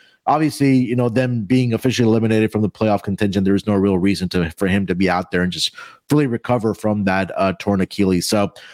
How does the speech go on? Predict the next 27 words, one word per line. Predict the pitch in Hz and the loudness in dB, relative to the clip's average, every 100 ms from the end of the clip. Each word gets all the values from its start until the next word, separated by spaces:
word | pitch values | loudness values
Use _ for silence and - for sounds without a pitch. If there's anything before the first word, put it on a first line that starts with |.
| - | -6
uh, | 101 113 | -2 0
if | - | 0
you're | 151 | -2
a | |
Jets | 135 143 135 | 0 -2 -2
fan, | - 139 123 | -2 -2 0
there | 120 117 | 0 0
are | 110 117 | 0 0
better | 107 104 | 0 0
days | 98 101 95 | 0 0 0
ahead. | 95 95 | 0 0
Hopefully | 98 - 98 | 0 0 0
that | 90 90 | 0 -2
you | 92 | -2
get | 92 | -2
a | 85 | -2
healthy | 95 95 87 | -2 -2 -6
squad | - 92 80 | -2 -2 -2
next | 90 - | -4 -6
season | - 98 90 87 | -2 -2 0 0
with | 85 - | 0 -2
Aaron | - 95 87 | -2 -2 0
Rodgers | 90 90 82 | -2 -2 -6
back | - 90 - - | -4 -4 -4 -4
at | 90 - | -6 -6
the | |
quarterback | 78 - 87 82 - 82 | -12 -6 -4 -4 -2 -4